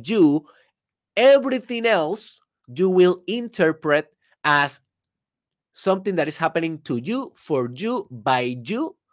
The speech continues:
towards you, you, you, you, you, you, you, you, you, you. And when you are thinking about you, you, you, you, yourself,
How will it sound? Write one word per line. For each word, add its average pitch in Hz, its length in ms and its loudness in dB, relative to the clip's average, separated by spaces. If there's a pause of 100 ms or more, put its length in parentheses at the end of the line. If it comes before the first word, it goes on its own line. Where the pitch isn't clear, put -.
(180)
towards 127 720 -2
you, 226 220 -4 (240)
you, 208 380 0
you, 185 280 4
you, 151 240 2
you, 139 260 0
you, 131 260 0
you, 127 260 0
you, 143 260 2
you, 180 240 -2
you. 185 280 -4 (260)
And 156 160 -2
when 160 160 -2
you 208 120 2
are 240 100 4
thinking 269 420 -4
about 156 500 2
you, 156 300 4
you, 139 280 -2
you, 127 360 -2
you, 143 280 2
yourself, 123 840 -2